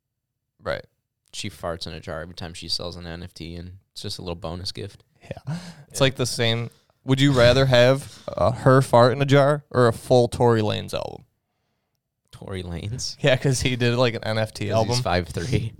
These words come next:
Speaker 1: <laughs> No, because he did, like, that
Speaker 2: Tory
Speaker 1: N F T
Speaker 2: Lanez
Speaker 1: thing.
Speaker 2: out. He's gonna be the greatest short king rapper of all time.
Speaker 1: Over, like, Eazy-E?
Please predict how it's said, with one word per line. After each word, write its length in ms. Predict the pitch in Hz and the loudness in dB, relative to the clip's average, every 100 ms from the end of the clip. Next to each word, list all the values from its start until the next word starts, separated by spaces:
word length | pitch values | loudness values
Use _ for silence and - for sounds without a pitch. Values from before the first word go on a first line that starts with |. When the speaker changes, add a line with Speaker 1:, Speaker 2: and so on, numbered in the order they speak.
| - _ | -20 _
Speaker 1:
<laughs> 180 | - - | -8 -4
No, 280 | 131 120 - - 139 147 240 196 - _ | -2 -4 -6 -8 -2 -2 0 -2 -4 _
because 340 | 135 120 123 127 | -2 0 0 0
he 120 | 120 | 0
did, 220 | 123 120 | 0 4
like, 180 | 123 123 | 4 4
that 220 | 120 - | 4 4
Speaker 2:
Tory 40 | 120 | 4
Speaker 1:
N 80 | |
F 180 | 123 113 | 4 4
T 160 | 131 127 | 2 2
Speaker 2:
Lanez 40 | |
Speaker 1:
thing. 80 | 123 | 2
Speaker 2:
out. 200 | 123 131 | 0 -2
He's 160 | 117 113 | -4 -6
gonna 140 | 120 | -4
be 140 | 110 104 | -4 -2
the 100 | 98 | -4
greatest 420 | 101 92 98 - | -4 -4 -4 -6
short 260 | - 92 - | -6 -8 -10
king 200 | 95 87 | -10 -6
rapper 320 | 90 - 90 | -6 -6 -8
of 120 | 85 | -10
all 120 | 76 | -12
time. 300 | 92 82 87 98 _ _ _ _ - - _ _ - | -12 -14 -16 -20 _ _ _ _ -20 -20 _ _ -8
Speaker 1:
Over, 300 | 120 120 127 | -4 -2 0
like, 300 | 123 110 - | 2 2 0
Eazy-E? 560 | - 113 113 101 120 | -6 -4 -2 -2 -2